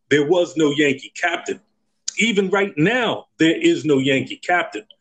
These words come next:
So for Willie Randolph to achieve that title, that's a matter of note.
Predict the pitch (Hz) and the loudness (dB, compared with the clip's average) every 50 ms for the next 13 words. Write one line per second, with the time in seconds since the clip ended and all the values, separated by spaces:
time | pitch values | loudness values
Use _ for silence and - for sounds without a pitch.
0 | _ _ _ - - - 165 151 - - - 165 147 143 131 - - 117 117 151 | _ _ _ -2 0 0 0 0 0 0 2 4 4 4 2 0 -2 -2 0 2
1 | 190 196 202 160 135 156 165 180 190 190 202 208 208 208 - - 147 131 - - | 2 2 0 -4 -2 0 2 2 2 2 2 2 0 -2 -4 -2 -2 -2 0 0
2 | - 214 214 196 214 214 208 - - 220 214 220 233 233 240 226 - _ _ _ | 2 2 2 4 2 2 0 -2 -2 -2 -2 -2 -2 -4 -6 -10 -10 _ _ _
3 | _ _ _ _ _ _ _ - 170 160 156 - - 143 139 151 151 143 139 131 | _ _ _ _ _ _ _ -2 0 0 0 0 0 2 2 4 4 4 4 2
4 | 127 113 120 131 117 95 92 - | 2 2 2 0 0 -2 -4 -8